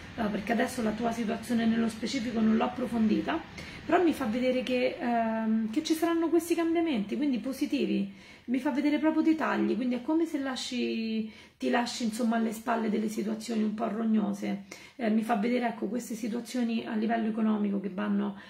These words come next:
a sistemarsi, eh, che ci sono state forse delle difficoltà, però ci sono carte positive, quindi ti dico sì,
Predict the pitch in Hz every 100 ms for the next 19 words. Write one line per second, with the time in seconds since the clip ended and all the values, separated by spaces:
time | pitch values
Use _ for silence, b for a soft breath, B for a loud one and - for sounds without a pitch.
0 | B 226 202 214 - 220 208 202 - 285
1 | 330 330 b b b b 202 196 196 196
2 | 214 214 208 208 202 - 196 - 214 -
3 | 208 202 208 240 269 269 277 381 381 254
4 | 254 226 247 233 277 294 269 277 302 277
5 | 208 220 262 220 208 214 220 233